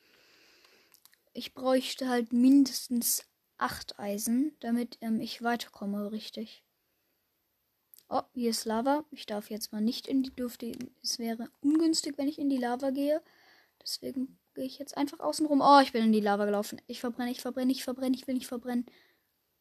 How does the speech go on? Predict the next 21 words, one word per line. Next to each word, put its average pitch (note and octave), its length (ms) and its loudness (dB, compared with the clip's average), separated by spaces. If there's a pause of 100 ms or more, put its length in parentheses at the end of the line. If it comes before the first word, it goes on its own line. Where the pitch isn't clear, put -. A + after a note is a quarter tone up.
(180)
Nein, B3+ 140 -4
hier B3+ 100 0
ist B3+ 120 -6
kein B3+ 140 -6
Wasser, B3 280 -8
scheiße. - 400 -16 (800)
Ich, C4+ 180 -6
ich C4+ 160 -4
glaub, C#4 220 0
ich C#4 120 -10
überleb's, C4 520 0
aber B3 100 -4
ich B3 140 -12
weiß C4 240 -12
nicht, C#4 180 -12
ob's, - 380 -14 (800)
oh, C#4+ 140 4 (640)
ein B3+ 80 0
Creeper, C4 460 -2 (180)
ein B3 100 -4
Creeper. A#3+ 440 -6